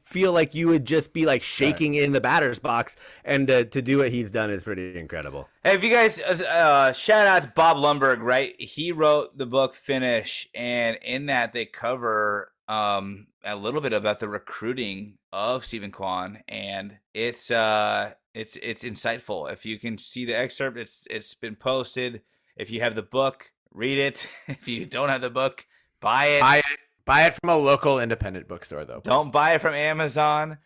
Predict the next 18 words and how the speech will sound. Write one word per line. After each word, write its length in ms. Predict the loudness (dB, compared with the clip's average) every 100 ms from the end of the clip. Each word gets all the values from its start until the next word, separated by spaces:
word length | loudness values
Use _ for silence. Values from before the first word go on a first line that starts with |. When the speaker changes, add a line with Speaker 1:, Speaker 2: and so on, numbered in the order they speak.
| _ _ _ -12 -12 0
Speaker 1:
I 140 | 2 4
know, 440 | 6 8 8 6
but 380 | 6 6 4 2
hey. 840 | 2 4 6 6 6 6 4 4
Speaker 3:
Oh, 360 | 6 6 6 4
sorry, 460 | 2 2 4 4 4
Benny, 500 | 2 2 2 -2 -4
but 400 | 2 2 2 -4 -20 _ -8 -4
Speaker 1:
<laughs> 460 | -8 -8 _ _
Speaker 3:
they, 160 | 0 0
there's 360 | 2 2 4
a, 200 | 4 4 4
there's 220 | 0 0
a, 200 | -6 2
uh, 240 | 2 2 -4 _
an 100 | -6
excerpt 480 | -4 -2 0 0 -2 _ _ _
s-, 160 | -14